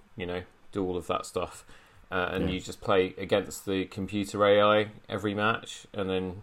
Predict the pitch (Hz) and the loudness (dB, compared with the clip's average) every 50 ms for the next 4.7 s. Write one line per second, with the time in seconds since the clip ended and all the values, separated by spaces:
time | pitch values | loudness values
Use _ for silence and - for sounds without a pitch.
0 | - - 95 92 90 87 87 92 92 101 95 92 92 90 92 92 92 95 92 90 | -12 -10 -6 -4 -4 -2 -2 -2 -2 -2 0 0 0 2 4 4 4 4 2 0
1 | 85 90 87 87 87 92 95 92 90 92 95 90 - - 92 90 90 90 92 90 | -2 -4 -4 -4 -2 -2 -2 -2 0 -2 -2 -2 -4 -6 -8 -6 -6 -6 -6 -6
2 | - 90 92 92 90 92 87 - 76 87 101 101 95 - - 98 87 - - - | -6 -4 -4 -4 -4 -2 -2 -2 -2 -2 -2 -4 -6 -4 -4 -6 -6 -6 -6 -6
3 | 92 87 87 90 92 92 92 90 90 90 87 87 90 90 90 85 - 92 92 82 | -6 -4 -2 -2 -2 -2 -2 -2 -2 -2 -4 -4 -4 -4 -6 -2 0 2 2 2
4 | 90 90 90 87 82 87 87 85 87 92 90 90 90 | 2 2 2 2 0 0 -2 0 2 0 0 0 -2